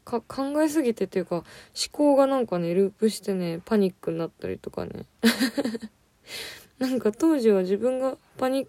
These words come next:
ク障害も併発してるって気づいてなかったから、なんか、はあ、なんか歩いてるうちに変な感じになってどうしようみたいな。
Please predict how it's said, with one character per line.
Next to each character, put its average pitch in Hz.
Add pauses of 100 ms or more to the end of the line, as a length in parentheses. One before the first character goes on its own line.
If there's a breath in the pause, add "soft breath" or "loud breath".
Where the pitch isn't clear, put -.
(120)
ク 277
障 254
害 185
も 170
併 190
発 190
し 175
て 190
る 196
っ 190
て - (100)
気 -
づ 226
い 240
て 185
な 180
か 170
っ 175
た -
か -
ら、 - (580 loud breath)
な 202
ん 196
か、 160 (600 soft breath)
は 214
あ、 -
な 226
ん 220
か 190
歩 220
い 247
て 220
る 208
う 202
ち -
に 214
変 240
な 226
感 226
じ 214
に 208
な 214
っ -
て 214
ど 220
う 233
し 220
よ 190
う -
み 190
た 196
い 190
な。 156